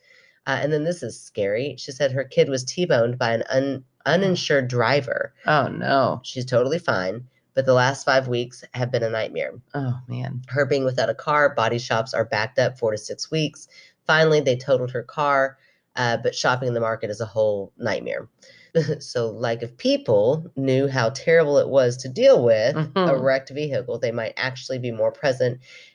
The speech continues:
Speaker 1: and conscientious behind the wheel. Did you see how I landed conscientious?
Speaker 2: It was so good. It was
Speaker 1: All right,
Speaker 2: seamless.
Speaker 1: landed it.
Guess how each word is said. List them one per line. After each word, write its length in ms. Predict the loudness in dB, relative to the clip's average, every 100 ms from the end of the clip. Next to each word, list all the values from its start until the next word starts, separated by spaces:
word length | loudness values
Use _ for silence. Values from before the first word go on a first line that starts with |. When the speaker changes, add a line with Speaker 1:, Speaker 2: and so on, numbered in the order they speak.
| 0
Speaker 1:
and 160 | 2 4
conscientious 800 | 4 2 2 0 0 -2 -2 -10 _ _
behind 480 | -6 -4 -4 -6 -6
the 100 | -6
wheel. 220 | -4 -4
Did 180 | -6 -10
you 120 | -10
see 340 | -10 -8 -6 -4
how 200 | -4 -4
I 160 | -4
landed 520 | -2 -2 0 0 -2 -2
conscientious? 540 | -4 0 2 4 6
Speaker 2:
It 20 |
was 180 | 4 4
so 220 | 2 4
good. 220 | 6 4
It 40 | 4
was 220 | 2 2
Speaker 1:
All 80 | 2
right, 240 | 2 0
Speaker 2:
seamless. 140 | -4 -4
Speaker 1:
landed 580 | -2 0 0 -2 -2 -6
it. 200 | -6